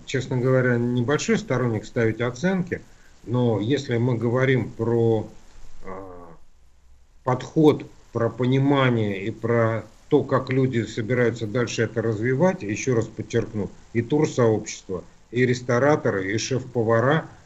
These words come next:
и, э, организаторы событий, я абсолютно уверен, что Камчатка вот просто в самое ближайшее время и, и на следующий год она еще больше всех удивит, и это будет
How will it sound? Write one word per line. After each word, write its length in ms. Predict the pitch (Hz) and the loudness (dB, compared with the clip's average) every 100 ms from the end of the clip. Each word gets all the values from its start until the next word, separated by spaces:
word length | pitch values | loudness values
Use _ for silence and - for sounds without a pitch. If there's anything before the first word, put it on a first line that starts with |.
| - - - - | -20 -20 -20 -6
и, 200 | 120 120 | 0 4
э, 540 | 113 101 95 101 104 104 | 4 2 -2 -2 -2 -2
организаторы 760 | 110 120 117 117 120 120 107 | 0 0 2 2 2 2 -2
событий, 600 | - 117 110 165 175 87 - - - | 0 -2 2 2 2 -4 -12 -18 -6
я 140 | 120 127 | -2 -2
абсолютно 720 | - 147 147 147 127 104 107 | 0 2 4 4 2 -2 -2
уверен, 360 | 117 196 165 | 4 4 4
что 200 | 110 - | 0 -6
Камчатка 720 | 95 107 107 - 165 170 98 - - - - | -8 -6 -4 0 0 0 -6 -12 -20 -12 -6
вот 180 | 117 | -6
просто 360 | 131 147 135 - | 0 0 0 -4
в 80 | - | -6
самое 420 | 151 147 135 120 | -2 0 2 0
ближайшее 640 | 104 117 123 127 - 113 107 | 0 0 2 2 0 -2 -2
время 440 | 110 147 170 127 104 101 | 0 4 4 2 -2 -6
и, 240 | 87 95 | -8 -8
и 40 | |
на 160 | 107 113 | -4 -4
следующий 500 | - 139 117 - 120 | -2 0 0 -2 -2
год 320 | 107 165 165 - - | 2 2 0 -8 -12
она 220 | 101 117 | -2 2
еще 320 | 123 - 151 131 | 2 2 2 4
больше 360 | 127 117 110 | 2 0 -2
всех 320 | - 131 - 107 | -4 -4 -4 -6
удивит, 460 | 98 123 175 175 | -4 0 0 2
и 20 | |
это 200 | 117 117 | 0 0
будет 260 | 107 127 | 0 0